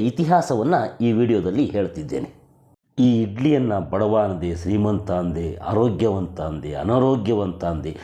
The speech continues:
ಎಲ್ಲರೂ ಕೂಡ ಬಯಸಿ ತಿಂತಾರೆ. ಯಾಕೆ ಬಯಸಿ ತಿಂತಾರೆ ಅಂದರೆ, ಇದು ಸುಲಭವಾಗಿ ಜೀರ್ಣವಾಗುವಂತಹ ಆಹಾರವಾಗಿದೆ. ದಕ್ಷಿಣ ಭಾರತದ ಪ್ರಮುಖ ಆಹಾರಗಳಲ್ಲಿ ಒಂದಾದ ಇಡ್ಲಿಯನ್ನು ನಾವು ಸಾಮಾನ್ಯವಾಗಿ ಮಾರ್ನಿಂಗ್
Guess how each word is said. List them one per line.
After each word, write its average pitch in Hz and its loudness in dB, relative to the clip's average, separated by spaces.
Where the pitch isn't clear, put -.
ಎಲ್ಲರೂ 151 4
ಕೂಡ 151 0
ಬಯಸಿ 110 -2
ತಿಂತಾರೆ. 78 -6
ಯಾಕೆ 175 2
ಬಯಸಿ 135 0
ತಿಂತಾರೆ 107 0
ಅಂದರೆ, 131 2
ಇದು 110 2
ಸುಲಭವಾಗಿ 147 2
ಜೀರ್ಣವಾಗುವಂತಹ 90 -2
ಆಹಾರವಾಗಿದೆ. 85 -4
ದಕ್ಷಿಣ 117 0
ಭಾರತದ 127 0
ಪ್ರಮುಖ 139 0
ಆಹಾರಗಳಲ್ಲಿ 117 2
ಒಂದಾದ 101 0
ಇಡ್ಲಿಯನ್ನು 101 2
ನಾವು 117 0
ಸಾಮಾನ್ಯವಾಗಿ 147 0
ಮಾರ್ನಿಂಗ್ 120 0